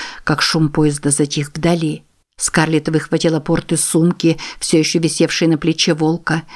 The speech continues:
и проверила их местоположение. «Прекрасно. Ближайший город в тридцати километрах к востоку. Нам не по пути,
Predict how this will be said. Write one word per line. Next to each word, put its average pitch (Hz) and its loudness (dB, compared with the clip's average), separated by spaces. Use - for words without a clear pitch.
и 180 2
проверила 151 0
их 151 0
местоположение. 160 0
«Прекрасно. 156 -2
Ближайший 170 2
город 175 0
в - -12
тридцати 170 -2
километрах 160 0
к - -6
востоку. 165 -2
Нам 180 4
не 170 2
по 170 -2
пути, 202 2